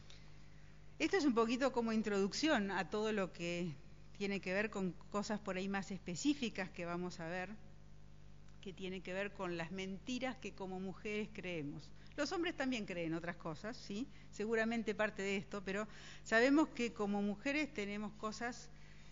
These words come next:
que son más específicas, por eso tenemos esta reunión, si no tendríamos todos juntos, ¿no? Eh, y por eso hay muchas cosas que por allí son más, somos más propensas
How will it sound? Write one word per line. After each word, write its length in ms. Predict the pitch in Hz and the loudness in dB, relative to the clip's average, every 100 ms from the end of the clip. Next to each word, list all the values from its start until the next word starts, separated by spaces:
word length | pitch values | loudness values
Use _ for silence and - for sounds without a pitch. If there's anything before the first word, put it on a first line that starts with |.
| - - - | -16 -16 -6
que 120 | 202 | -2
son 320 | 190 208 233 - - - 185 | 0 0 0 -4 -12 -12 -4
más 260 | 190 208 | -2 -2
específicas, 720 | 190 - 208 330 - 160 175 160 | -6 -6 0 0 0 -4 -4 -6
por 220 | 190 202 | -4 -4
eso 180 | 226 220 | -2 -4
tenemos 260 | 208 208 | -2 -4
esta 180 | 220 185 | -4 -6
reunión, 420 | 175 185 233 214 | -6 -6 -4 -4
si 140 | 151 175 | -4 -6
no 120 | 185 | -4
tendríamos 440 | 196 185 190 170 | -6 -6 -6 -6
todos 200 | 185 180 | -4 -6
juntos, 380 | 240 190 147 156 | -4 -6 -6 -8
¿no? 240 | 175 220 294 - - - - | -6 -8 -10 -14 -16 -16 -8
Eh, 520 | 170 165 160 151 - - | -4 -2 -4 -6 -10 -12
y 600 | 202 190 180 175 170 - - - | -6 -4 -2 -4 -6 -8 -14 -2
por 160 | 208 208 | 2 2
eso 180 | 233 | 4
hay 60 | 233 | 6
muchas 320 | 220 226 226 | 6 4 0
cosas 400 | - 254 262 254 | 2 0 0 -2
que 140 | - 185 | -4 -4
por 180 | 185 | -2
allí 260 | 180 175 226 | -2 -2 -4
son 240 | 208 202 | -4 -4
más, 380 | 190 196 202 - | -2 -2 -4 -6
somos 300 | - 208 190 | -4 -2 -2
más 160 | 208 175 | -4 -4
propensas 880 | 190 185 240 285 208 - 185 160 | -4 -2 4 4 4 0 -4 -4